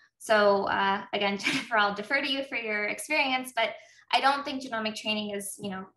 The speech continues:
routine or kept up with in terms of provider training. Uh, certainly in my experience interacting with patients, it's not, not the common thing that you can assume. Um, same with,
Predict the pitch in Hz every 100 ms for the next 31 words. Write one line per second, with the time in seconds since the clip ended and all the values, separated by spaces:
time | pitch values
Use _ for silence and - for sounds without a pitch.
0 | _ 160 220 220 285 269 254 226 - 247
1 | 208 208 214 208 202 202 202 202 196 196
2 | 226 220 226 - - 269 269 247 247 -
3 | _ _ _ - 202 196 202 - - -
4 | 233 226 220 214 214 208 214 208 202 196
5 | 190 196 190 190 208 202 - 262 262 233
6 | 220 214 - - 208 202 - _ _ _
7 | - 247 247 - 233 233 226 226 214 202
8 | 196 - 208 - - 226 208 214 226 254
9 | - 208 196 190 190 202 - 247 220 208